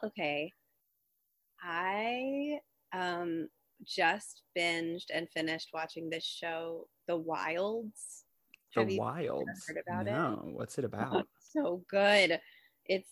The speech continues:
Speaker 1: I don't wanna say too much because I feel like at, almost at everything about it could be a possible spoiler, and I, like, highly recommend everyone to watch this
Speaker 2: I
Speaker 1: show.
Speaker 2: can't even tell you who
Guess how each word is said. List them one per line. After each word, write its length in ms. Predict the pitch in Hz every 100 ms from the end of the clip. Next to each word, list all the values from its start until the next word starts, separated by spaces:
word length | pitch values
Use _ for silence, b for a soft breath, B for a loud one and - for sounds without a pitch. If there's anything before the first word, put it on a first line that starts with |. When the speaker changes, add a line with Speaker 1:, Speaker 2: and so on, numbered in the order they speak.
| -
Speaker 1:
I 120 | 208 214
don't 200 | 220 254
wanna 200 | 302 285
say 220 | - 214
too 200 | - 214
much 300 | 180 190 -
because 200 | 208 196
I 60 | 190
feel 140 | 190
like 200 | 196 - _ _
at, 120 | 170 -
almost 380 | 202 208 214 -
at 140 | 185 - -
everything 500 | 170 175 196 190 180
about 340 | 160 - 170
it 100 | - -
could 160 | 185 160
be 120 | 165
a 60 | 156 -
possible 380 | - - 160 160
spoiler, 640 | - - 151 151 175 185
and 240 | - 180 160
I, 120 | 160
like, 240 | 160 156 - - - _ - -
highly 380 | 175 170 180 175
recommend 680 | 156 165 160 156 160 156 -
everyone 400 | 165 160 156 156
to 60 | 160
watch 320 | 156 92 - - -
this 320 | 165 - - -
Speaker 2:
I 40 |
Speaker 1:
show. 160 | 160 170
Speaker 2:
can't 180 | 120 120
even 240 | 120 120
tell 240 | - 117
you 140 | 110 104
who 520 | - 113 104 101 98